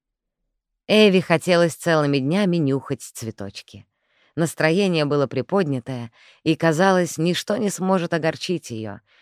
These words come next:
а мир виделся отличным местом. Перейдя мост,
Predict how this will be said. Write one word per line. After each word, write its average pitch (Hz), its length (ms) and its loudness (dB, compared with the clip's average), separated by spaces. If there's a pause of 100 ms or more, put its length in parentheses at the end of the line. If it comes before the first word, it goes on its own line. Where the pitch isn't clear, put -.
(140)
а 131 120 2
мир 165 300 2
виделся 147 560 -2
отличным 127 540 -6
местом. 117 520 -8 (720)
Перейдя 143 460 4
мост, 175 360 -2